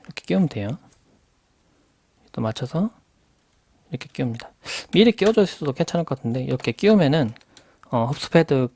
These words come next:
끼는 게 마무리가 돼요. 이 과정까지 하다 보면은 여기 위에 먼지가 떨어질 수도 있어요. 그럼 뭐 이거 다시 또 꺼내서 또 닦으려니까 귀찮죠. 그래서 여기 들어있는 게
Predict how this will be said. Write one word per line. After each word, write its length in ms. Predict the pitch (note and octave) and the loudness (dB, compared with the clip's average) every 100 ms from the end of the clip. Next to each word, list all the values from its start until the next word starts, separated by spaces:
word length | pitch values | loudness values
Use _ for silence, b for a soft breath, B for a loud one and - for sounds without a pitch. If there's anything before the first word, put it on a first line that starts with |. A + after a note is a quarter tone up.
| - | -6
끼는 240 | E3 E3 | -2 -2
게 300 | C3 A2 E3+ _ _ _ - | -2 -4 -6 _ _ _ -4
마무리가 360 | A2+ A#2+ C3+ | 2 2 2
돼요. 360 | A#2 G#2+ G2 F3 _ _ _ _ _ _ _ - | 0 -2 -2 -6 _ _ _ _ _ _ _ 0
이 140 | E3 | 2
과정까지 560 | F3 D3 D#3+ D#3+ F#3+ F3 | 6 6 4 2 0 2
하다 220 | F3+ G#3+ | 4 4
보면은 720 | F#3+ D#3+ C3+ B2 B2 B2 A#2 D#3+ | 4 0 0 0 -2 -4 -6 -2
여기 380 | F3+ E3+ D3 | -2 0 -2
위에 260 | D3+ C#3+ B2+ | 0 2 2
먼지가 600 | E3 B2 C#3 D#3 D3 - | 0 0 0 0 -2 0
떨어질 340 | D#3+ F3 G3+ | 2 4 4
수도 220 | G#3 - A#2 | 0 -2 -8
있어요. 340 | - A#2+ A#2 | -6 -6 -6
그럼 180 | A#2+ C#3 | -4 0
뭐 120 | E3+ | 2
이거 140 | E3 D#3+ | 2 2
다시 320 | - F3+ F3+ | 4 4 4
또 180 | - E3 - - - - | 0 0 0 -18 -16 2
꺼내서 440 | G3+ F3+ C#3+ D3+ | 4 4 2 -2
또 120 | - | -6
닦으려니까 600 | D#3+ G#3 G#3 F3 C3+ A#2+ - | 0 2 2 2 0 -4 -6
귀찮죠. 680 | C#3+ G#3 G3+ - A#2 A#2 A#2+ | 0 2 2 -2 -6 -6 -10
그래서 320 | - C3+ G3+ - b b b b | -8 -2 -2 -4 b b b b
여기 160 | - D3 | -2 -2
들어있는 420 | C#3+ C#3+ B2+ A#2 | 2 2 2 0
게 280 | A#2 C#3 A2+ | -2 -2 -4